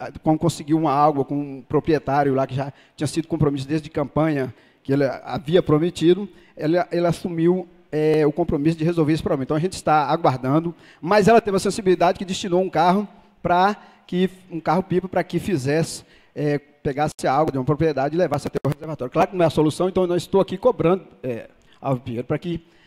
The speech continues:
é, apresse nessa questão, porque realmente não é a solução e a gente sabe que a prefeita tá envolvida e tá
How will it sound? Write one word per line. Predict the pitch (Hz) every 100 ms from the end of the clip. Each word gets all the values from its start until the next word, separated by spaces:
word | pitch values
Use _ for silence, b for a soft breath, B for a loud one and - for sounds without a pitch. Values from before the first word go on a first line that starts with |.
| b
é, | 143 160
apresse | 160 - 170 185 147
nessa | 143 170
questão, | 170 151 - 160
porque | - 165
realmente | 170 156 170 190
não | 190 165
é |
a | 165
solução | - 147 147 156
e |
a | 165
gente | 180
sabe | - 156
que | 160
a |
prefeita | 147 - 139 151
tá | 147 156 b b -
envolvida | 135 147 123 143
e | 156
tá | 123 139